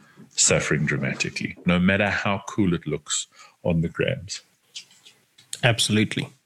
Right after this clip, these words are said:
Speaker 2: Um, and yeah, the, the point about the more different it is, the more time you need to spend on it is, is highly important. Uh, and that goes for clothing, and it goes for,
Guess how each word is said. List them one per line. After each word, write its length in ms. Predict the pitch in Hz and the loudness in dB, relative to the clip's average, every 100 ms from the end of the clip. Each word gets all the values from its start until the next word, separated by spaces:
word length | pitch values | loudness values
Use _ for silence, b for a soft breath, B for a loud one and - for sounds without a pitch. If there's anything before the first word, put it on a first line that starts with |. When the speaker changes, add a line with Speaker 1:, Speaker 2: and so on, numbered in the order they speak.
| _ _ _ _ _ _ - 113 | _ _ _ _ _ _ -10 0
Speaker 2:
Um, 300 | 98 104 - _ - | 2 2 -2 _ 2
and 100 | 131 | 4
yeah, 160 | 123 | 4
the, 140 | 123 127 | 2 0
the 180 | 131 | 0
point 380 | 120 - 147 151 | -2 0 2 2
about 300 | 131 123 113 | 2 2 2
the 80 | - | 2
more 380 | 110 110 120 107 | 2 4 4 2
different 500 | - 113 - 113 - | 0 0 2 2 2
it 200 | 110 - | 0 2
is, 340 | 113 147 - - b b b b _ - | 4 4 2 -4 b b b b _ -2
the 140 | 107 | 4
more 240 | 104 110 | 6 6
time 380 | 107 - 110 107 | 2 2 2 2
you 60 | 107 | 2
need 180 | 104 101 | 0 2
to 80 | 98 | 0
spend 340 | - 101 98 | 2 2 2
on 160 | - - | 2 0
it 220 | - - - - | -2 -4 -8 -2
is, 300 | 113 107 110 - | 2 4 2 0
is 140 | 117 | -2
highly 260 | 101 104 104 | 0 2 2
important. 540 | 101 104 - - - - B B B B - | 0 0 -2 -2 -4 -6 B B B B 0
Uh, 200 | 104 - | 2 2
and 120 | 117 | 2
that 160 | 127 117 | 2 2
goes 220 | 120 113 | 0 0
for 120 | - | -2
clothing, 520 | - 113 113 113 113 113 - B B B B B | -2 0 2 2 0 -2 -10 B B B B B
and 240 | 110 104 101 | 4 4 4
it 120 | 104 | 2
goes 280 | 110 113 107 | 2 4 2
for, 420 | - 113 110 | 0 0 2